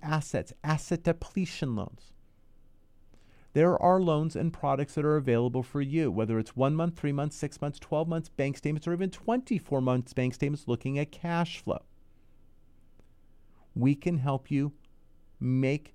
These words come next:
that right decision and understand the decision that you c-,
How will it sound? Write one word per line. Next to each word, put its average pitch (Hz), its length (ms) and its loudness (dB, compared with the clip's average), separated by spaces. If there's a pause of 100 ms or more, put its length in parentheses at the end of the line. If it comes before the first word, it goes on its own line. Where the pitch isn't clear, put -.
(140)
that 135 220 0
right 117 240 2
decision 127 720 0
and 127 160 0
understand 135 720 -2
the 123 60 -2
decision 117 460 -2
that 120 220 -2
you 139 120 -2 (100)
c-, - 100 -14